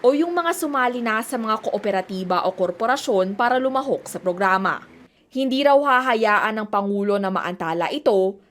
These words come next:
nang tinawag niyang minority lang. Ang reaksyon ng transport group na Piston,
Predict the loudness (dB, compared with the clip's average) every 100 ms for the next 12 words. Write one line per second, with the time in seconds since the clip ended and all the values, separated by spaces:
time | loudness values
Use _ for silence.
0 | _ -8 -4 -2 2 4 4 0 -2 -2
1 | -2 0 0 -2 -6 -4 2 2 0 -4
2 | -20 _ _ _ 0 0 2 0 0 -2
3 | -4 -2 -2 -4 -2 -2 -2 0 -2 -2
4 | -8 -8 -6 -8 -8 -4 2 2 2 -4